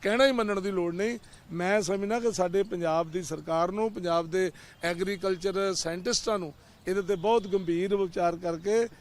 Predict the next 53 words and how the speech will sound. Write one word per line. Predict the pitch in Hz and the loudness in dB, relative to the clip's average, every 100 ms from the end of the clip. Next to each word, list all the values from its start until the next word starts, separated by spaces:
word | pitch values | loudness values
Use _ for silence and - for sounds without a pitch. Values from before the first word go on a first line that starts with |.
| - - | -12 -4
ਤੇ | - | 0
ਇਹ | 190 180 | 2 2
ਡਾਈਵਰਸੀਫਿਕੇਸ਼ਨ | 170 180 165 156 175 131 170 156 170 | 2 2 2 0 -2 -2 -4 -4 -6
ਜਿਹੜੀ | 160 160 170 | -4 -2 0
ਹੈ | 185 | 0
ਪੰਜਾਬ | 202 175 156 156 151 | -2 -4 -2 -2 -4
ਦੇ | |
ਵਿੱਚ | 156 160 | -10 -10
ਖੇਤੀ | 151 143 165 | -10 -8 -8
ਦੀ | 208 | -8
ਕਰਾਉਣੀ | 202 160 160 170 | -6 -6 -6 -8
ਚਾਹੀਦੀ | 185 180 208 185 156 | -4 -2 -2 -4 -8
ਹੈ। | 127 - - - - - | -10 -20 -20 -20 -20 -6
ਬਲਕਿ | 156 190 185 226 | 0 0 4 4
ਮੈਂ | 214 185 196 208 | 4 2 4 4
ਆਪਣਾ | 190 190 202 | 2 2 0
ਨਿੱਜੀ | 185 175 254 | 0 0 4
ਤੌਰ | 262 247 | 8 8
ਤੇ | 208 208 | 8 2
ਇਸ | 175 | 0
ਵਿਚਾਰਦਾ | 180 180 170 185 208 - - - - | -2 0 0 -2 -4 -6 -20 -20 0
ਕਿ | 220 | 4
ਇਹ | 233 226 | 8 8
ਅੱਜ | 214 | 6
ਤੋਂ | 233 | 2
ਪੰਦਰਾਂ | 208 208 208 220 | 0 -2 2 2
ਵੀਹ | 226 208 | 2 2
ਸਾਲ | 240 | 0
ਪਹਿਲਾਂ | 247 254 269 277 | 2 4 6 4
ਹੋਣੀ | 208 | 2
ਚਾਹੀਦੀ | 180 185 190 | 0 0 0
ਤਾਂ | 196 196 | 0 -2
ਕਿ | 202 | -2
ਪੰਜਾਬ | 196 190 180 180 | 0 0 2 0
ਦੇ | |
ਪਾਣੀ | 196 175 170 | 0 -2 -2
ਦਾ | 180 165 | -2 -2
ਸਤਰ | 165 175 165 - - | -4 -6 -8 -12 -10
ਇੰਨਾ | 180 185 185 | -6 -2 -2
ਨੀਵਾਂ | 175 180 170 | -2 -2 -2
ਨਾ | 156 165 | -4 0
ਜਾਂਦਾ | 190 185 214 214 - - | 0 6 6 6 -4 -2
ਜੋ | 180 190 | 0 2
ਆਉਣ | 185 190 | 0 2
ਵਾਲੇ | 190 185 | 2 0
ਸਮੇਂ | 160 165 170 | -2 -4 -6
'ਚ | 180 | -6
ਪੰਜਾਬ | 165 160 160 | -4 -2 -2
ਲਈ | 170 | -2
ਬਹੁਤ | 165 226 208 | 0 0 0
ਵੱਡੀ | 165 165 | -4 -6
ਖਤਰੇ | 147 156 160 | -8 -8 -6
ਦੀ | 156 | -6